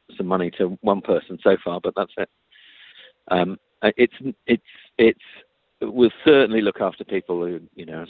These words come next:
struggling with, I don't know, mental health issues or, um,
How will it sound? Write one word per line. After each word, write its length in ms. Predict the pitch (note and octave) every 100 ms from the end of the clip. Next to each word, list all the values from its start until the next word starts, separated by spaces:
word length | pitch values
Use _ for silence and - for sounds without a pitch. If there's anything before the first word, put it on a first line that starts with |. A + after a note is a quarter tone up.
| -
struggling 420 | - F2 F2 E2
with, 160 | F2 - - _ _
I 80 | -
don't 140 | - D2+
know, 160 | E2
mental 340 | E2 F2 E2 E2
health 200 | F#2+ -
issues 300 | F#2 - E2
or, 180 | E2 D2 - - - - - - - F3 E3 - _ _
um, 340 | F#2 E2 D#2